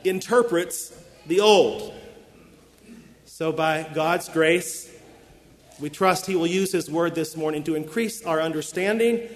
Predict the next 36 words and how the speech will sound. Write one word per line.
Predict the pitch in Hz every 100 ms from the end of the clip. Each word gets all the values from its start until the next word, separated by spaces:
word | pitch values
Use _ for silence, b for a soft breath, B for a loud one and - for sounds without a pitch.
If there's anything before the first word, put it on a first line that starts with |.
| B B
of | 156
how | 165 165
his | 175 190
redemptive | 151 156 175 196 180 -
plan | 185 190 208 202
all | 160 160
fits | 180 -
together. | - 147 180 220 233 - B B B B B -
And | 208 208 175 185
in | 170
so | - 185
doing, | 190 170 170 185 196 160
we | 165
trust | 165 - 160 185 - 156
and | 147
hope | 165 170
that | 170 165
it |
will | 165 170
increase | 170 170 226 220 -
our | 175 165
love | 151 175 202 -
for | 165
Christ | - 214 175 135 131 - - - b b b b b b 151
and | 160
our | 160
sense | 156 - 185 185
of | 160 151
wonder | 151 185 185 143 139
at | 147 147
what | 151 151
he | 190 165
has | 160
accomplished | 156 160 160 151 135 120 - - -
for | 151 143 131
us. | 104 - -